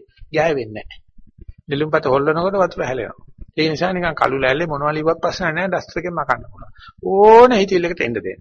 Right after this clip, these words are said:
කිසිම හිතවිල්ලක කොක්ක ගැහිල්ලක් නැහැ. අජෝසනයක් නැහැ. සාරත්ව හිතක් එන්නේ නැහැ. එතකොට තේරෙන පටන් ගන්නවා මේක නිකන් මේක, මේක කෙලසන්න බෑ.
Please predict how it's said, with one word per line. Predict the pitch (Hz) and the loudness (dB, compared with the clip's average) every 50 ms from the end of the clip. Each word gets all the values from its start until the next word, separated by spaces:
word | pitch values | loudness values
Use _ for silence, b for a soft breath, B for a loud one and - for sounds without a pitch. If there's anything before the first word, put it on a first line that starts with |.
| - - | -16 -20
කිසිම | - - 151 135 - 190 190 196 | -10 -10 -8 -4 -4 -4 -2 -2
හිතවිල්ලක | 165 156 165 - 165 160 156 156 160 160 185 214 - - b b b b b b - - - | -2 -4 -2 0 0 0 2 0 2 2 2 -2 -2 -6 b b b b b b -20 -20 -6
කොක්ක | - 156 - - | -6 -6 -2 0
ගැහිල්ලක් | 160 151 131 123 131 127 127 127 - - | 0 0 2 0 0 -2 -4 -8 -8 -8
නැහැ. | 127 117 107 101 | -6 -4 -4 -4
අජෝසනයක් | 127 135 135 165 175 175 156 165 151 139 123 113 - - | -4 0 2 4 4 4 2 0 0 2 0 0 0 -2
නැහැ. | - 110 95 - - - | -8 -8 -8 -8 -12 -4
සාරත්ව | - 127 120 127 135 143 143 - 170 | 0 0 2 4 2 2 2 0 -4
හිතක් | 143 156 156 - 143 - - - | -4 -2 -2 -4 -4 -4 -4 -6
එන්නේ | 143 131 131 107 | -4 -4 -4 -6
නැහැ. | 98 107 135 175 - b b b b b _ | -6 -6 -8 -10 -12 b b b b b _
එතකොට | - 156 - 190 202 220 220 208 | -8 -4 -2 0 0 0 0 0
තේරෙන | 202 185 175 175 165 165 | 0 0 0 -2 -2 -2
පටන් | 170 165 170 165 165 | -2 0 0 0 0
ගන්නවා | 165 160 165 175 190 208 202 | 0 0 0 0 -2 -4 -4
මේක | 196 190 190 185 180 | -4 -6 -4 -4 -4
නිකන් | 175 175 170 180 196 233 - - _ - - - _ - - - - - | -6 -4 -2 -2 -2 -2 -6 -12 _ -20 -20 -20 _ -20 -12 -12 -12 -8
මේක, | _ 170 180 180 185 | _ -6 -4 -4 -4
මේක | 185 175 185 202 214 214 | -4 -4 -4 -4 -2 -2
කෙලසන්න | 214 214 226 220 185 214 254 254 285 | -2 -2 0 0 0 0 0 0 0
බෑ. | 285 - - - | 2 2 2 2